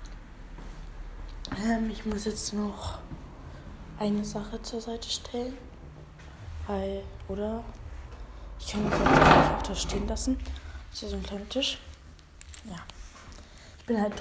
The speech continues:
drin. Jetzt muss ich es-, mich erstmal ins Drin springen und Dressurreiten gewöhnen. Aber so schwierig wird es auch nicht sein. Ja.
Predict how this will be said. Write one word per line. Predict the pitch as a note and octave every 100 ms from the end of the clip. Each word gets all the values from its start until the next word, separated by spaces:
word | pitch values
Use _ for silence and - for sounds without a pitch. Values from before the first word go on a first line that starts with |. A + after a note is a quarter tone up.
| -
drin. | A3 A#3+ B3+ A#3+
Jetzt | A#3 A3+
muss | A3
ich | -
es-, | A3+ - - -
mich | A3 -
erstmal | A#3+ - A#3
ins | A#3+ A#3+
Drin | - - A#3+ B3+
springen | - - - C4 C4 - - - - - - -
und | A#3 A#3+ -
Dressurreiten | A3 - - B3 B3 A#3 A#3 - B3+
gewöhnen. | A#3+ A3+ A3 B3 A#3 A#3+ A#3+ - - - - - - -
Aber | G#3 G3 F#3
so | - F3+
schwierig | - - - E3+ F3 - F3+
wird | F3+
es | - - - - - -
auch | F#3
nicht | F3+ - -
sein. | F#3+ G#3 - - - - - - - - - - - - - - - - - - - -
Ja. | B3+